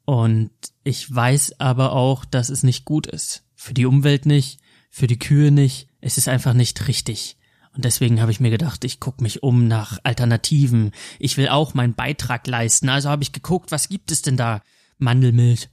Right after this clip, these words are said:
Hafermilch, das sind für mich keine Alternativen. Diese Produkte wollen ein Ersatz für etwas sein, für das es anscheinend keinen Ersatz gibt. Aber dann dachte ich mir, du magst Sojajoghurt.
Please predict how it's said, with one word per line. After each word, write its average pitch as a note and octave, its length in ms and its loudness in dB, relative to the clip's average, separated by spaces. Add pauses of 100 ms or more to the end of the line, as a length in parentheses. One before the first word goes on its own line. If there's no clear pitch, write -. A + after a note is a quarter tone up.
Hafermilch, A#2+ 680 0 (380)
das - 160 0
sind E3 160 2
für C#3 100 -2
mich C#3+ 180 0
keine C#3 280 -4
Alternativen. B2 800 -4 (120)
Diese B2+ 440 0
Produkte C#3+ 580 -4
wollen C#3 220 2
ein C3 160 0
Ersatz C3 400 -2
für C#3 100 -4
etwas C3+ 400 -2
sein, C#3 300 0
für C3+ 160 -4
das C#3 180 0
es - 100 -2
anscheinend C#3 460 -2
keinen C3+ 240 -2
Ersatz C3 460 -2
gibt. - 440 -6
Aber B2 140 -4
dann A#2+ 160 2
dachte B2+ 240 -4
ich - 80 -6
mir, A#2+ 360 2 (120)
du B2+ 80 -6
magst B2 380 -2
Sojajoghurt. A#2+ 1000 -2